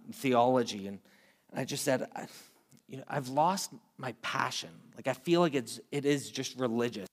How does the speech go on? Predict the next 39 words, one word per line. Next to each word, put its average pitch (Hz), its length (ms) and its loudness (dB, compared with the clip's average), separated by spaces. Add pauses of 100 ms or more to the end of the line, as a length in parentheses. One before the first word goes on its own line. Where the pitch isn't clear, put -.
I'm 120 60 -10
going 139 240 0
through - 180 -12
the 117 60 -10
motions." 113 800 -4 (300)
And 135 80 -10
she 135 120 -4
said, 135 260 -2
"Kevin, 156 340 2 (220)
let 175 220 6
go 202 160 6
of 156 120 4 (160)
everything 165 640 2
that 120 140 0
you've 139 240 -4
kind 165 180 6
of 143 280 2
accumulated 156 760 2
over 147 220 2
the 123 80 -6
years 135 320 0
and 131 80 -6
that 107 100 -2
you've 123 240 -8
put 135 160 -4
on 104 440 0 (440)
that 127 160 0
makes 143 340 0
you 143 100 -4
feel 143 480 0
more 120 240 2
religious 107 640 -4
or 104 80 -4
more 110 200 -2
Christian. - 640 -8 (520)
Let 170 240 6
it 196 100 6
all 160 240 6
go 123 460 2